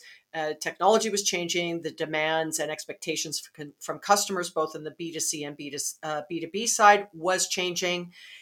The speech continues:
And so businesses tended to lean on kind of three things. One, "I'm gonna hire more salespeople when times get tough in selling, 'cause if I can add a head, I know I can get an R O I within ninety, a hundred and twenty days. It's worth it for me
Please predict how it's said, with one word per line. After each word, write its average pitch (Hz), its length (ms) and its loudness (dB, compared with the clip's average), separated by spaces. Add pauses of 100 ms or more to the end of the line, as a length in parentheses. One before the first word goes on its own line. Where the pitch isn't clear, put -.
(220)
And 196 160 4
so 190 280 4
businesses 277 600 0
tended 214 440 2
to 190 120 4
lean 185 380 2
on 160 220 4
kind 170 180 0
of 160 140 -4
three 180 220 -6
things. 151 400 -4
One, 196 420 4 (220)
"I'm 175 80 0
gonna 175 100 4
hire 240 340 8
more 180 200 4
salespeople 160 880 0
when 156 180 2
times 160 320 2
get - 220 -4
tough 160 420 4
in 170 240 -2
selling, 151 500 2
'cause 160 200 -8
if 170 100 -2
I 160 120 8
can 165 160 -2
add 185 260 10
a 202 80 4
head, 180 420 4 (380)
I 165 120 0
know 170 160 8
I 175 80 10
can 170 180 -4
get 170 140 2
an 165 80 2
R 165 180 8
O 160 140 6
I 156 300 8
within 156 580 0 (320)
ninety, 170 420 4
a 165 60 6
hundred 165 300 0
and 156 100 -6
twenty 160 300 -4
days. 196 460 6
It's - 200 -8
worth 196 260 4
it 185 140 -2
for 175 140 0
me 165 340 0